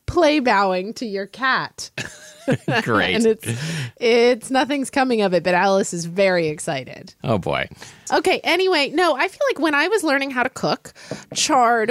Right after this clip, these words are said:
Speaker 1: was this thing. Like, in the nineties, people were cooking chard. It was like the, uh, the interesting spinach. And then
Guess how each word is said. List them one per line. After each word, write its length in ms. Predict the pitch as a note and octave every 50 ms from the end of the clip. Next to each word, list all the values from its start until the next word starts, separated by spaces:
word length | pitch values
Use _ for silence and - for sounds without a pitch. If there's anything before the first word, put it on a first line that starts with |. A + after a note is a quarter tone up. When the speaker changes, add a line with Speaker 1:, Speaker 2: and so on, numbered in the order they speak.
| A3
Speaker 1:
was 220 | F#3+ G#3+ G#3 F#3 -
this 200 | - F#3 - -
thing. 280 | - G3 D#3 - -
Like, 180 | - D3 D#3 -
in 160 | D3+ G#3+ A#3
the 60 | A3+ A3+
nineties, 720 | A3 G#3+ G#3+ G#3+ A3 G#3 F#3+ F3+ F3 E3+ D#3+ E3 - - - -
people 360 | - - G#3+ - G#3+ G#3 F#3+
were 100 | F#3 F3+
cooking 400 | - - G3+ - - G3 E3+ E3
chard. 400 | - - G3 F3+ D#3+ D#3+ D#3+ E3
It 120 | F#3 G#3
was 160 | G#3+ A3 G3+
like 260 | G#3 G#3 G3 F#3+ F#3+ F#3+
the, 360 | F3+ F#3+ F#3 F3+ F3 E3+ -
uh, 400 | - F3 E3 D#3+ D#3+ D#3+ D#3+ D3
the 240 | G#2 E3 E3+ G3+ G3 -
interesting 600 | - C4 G4+ G4+ - F3 D3 - - C#3+ A#2+ B2+ D3
spinach. 720 | - - - C#3+ B2 G2+ A#2 A#2 - - - - - - - - - - - - -
And 160 | C#4 D#4 D4 C#4+
then 360 | C4 G4 G#4 F#4+ G4 A4 A4+